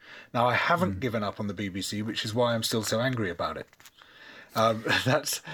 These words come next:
Speaker 1: you know, that's a dangerous point, is when, when, when, is, is when you say, "Right, I'm not angry anymore," because that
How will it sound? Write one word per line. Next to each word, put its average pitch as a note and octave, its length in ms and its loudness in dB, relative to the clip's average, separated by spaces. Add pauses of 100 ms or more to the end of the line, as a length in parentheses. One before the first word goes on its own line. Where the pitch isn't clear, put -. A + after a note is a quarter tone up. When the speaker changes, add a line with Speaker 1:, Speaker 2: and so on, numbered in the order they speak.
(140)
Speaker 1:
you C#3 80 0
know, C3 80 2
that's F3+ 240 4
a D#3 40 -2
dangerous D#3+ 440 2
point, B2 420 -2
is D#3+ 120 -6
when, C#3 240 0
when, C#3+ 200 0
when, C#3 220 2
is, C3+ 240 0
is B2+ 220 0
when C3+ 120 4
you C3 80 2
say, B2+ 180 2
"Right, B2+ 180 2
I'm C3 120 4
not C#3+ 160 4
angry B2+ 300 4
anymore," G2+ 400 2
because A#2+ 300 -2
that D3 240 2